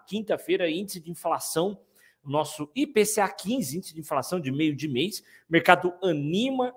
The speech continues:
dá aquela pancada no Ibovespa. O Ibovespa recupera ali o que caiu na segunda e terça e quarta-feira, tá? Mas não foi o Ibovespa que foi destaque. Índice de small cap sobe, sobe com força, turma.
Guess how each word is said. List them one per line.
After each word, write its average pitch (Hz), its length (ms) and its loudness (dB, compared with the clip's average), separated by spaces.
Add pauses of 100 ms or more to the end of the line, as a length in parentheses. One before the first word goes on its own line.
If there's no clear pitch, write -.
(160)
dá 190 160 6
aquela 185 220 0
pancada 190 680 6
no 202 80 0
Ibovespa. 165 560 0
O 143 60 -6
Ibovespa 156 420 2
recupera 165 800 2
ali 160 200 -2
o 143 80 -4
que - 140 -14
caiu 165 420 4
na 156 100 0
segunda 139 420 -4
e 117 40 -2
terça 151 540 0
e 151 80 -10
quarta-feira, 160 640 -2
tá? 151 280 2 (300)
Mas - 680 2 (760)
não 196 180 0
foi 175 220 4
o 156 40 2
Ibovespa 143 520 0
que 127 100 -12
foi 131 160 2
destaque. 113 560 0 (320)
Índice 269 460 -2
de 226 100 0
small 190 420 4
cap 165 380 6
sobe, 220 520 6
sobe 214 380 0
com 233 180 -6
força, 180 560 2
turma. 131 460 -2